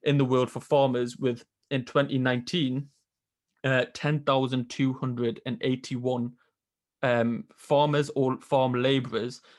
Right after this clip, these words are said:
committed suicide. So it's, it's not a perfect picture. They did need support in the reforms, but unfortunately, it's went the, the other way with the three bills that have been passed. Um, so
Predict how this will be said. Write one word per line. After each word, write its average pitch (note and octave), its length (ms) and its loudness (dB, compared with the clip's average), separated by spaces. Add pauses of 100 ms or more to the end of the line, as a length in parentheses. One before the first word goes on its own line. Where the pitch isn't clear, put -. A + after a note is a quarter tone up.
(200)
committed B2+ 340 -2
suicide. - 600 -4 (480)
So - 420 2
it's, C3 300 0
it's - 180 -4
not C#3+ 180 2
a C#3+ 60 0
perfect D3+ 500 0
picture. B2+ 480 -2 (240)
They C3 220 2
did C3 320 0
need B2+ 360 -2
support C#3+ 800 0
in C3+ 140 0
the B2 80 -2
reforms, B2 580 -4 (280)
but - 120 -2
unfortunately, B2+ 720 -2
it's C3 220 -6
went A#2+ 220 -2
the, B2 340 -2
the C3 240 0
other C3 180 2
way B2 340 -2 (280)
with C3 160 -2
the B2+ 80 -6
three C3 280 0
bills A#2+ 360 0
that B2 220 0 (160)
have B2+ 160 -8
been A#2 180 -2
passed. - 480 -6 (460)
Um, A#2+ 360 2 (340)
so B2+ 340 -2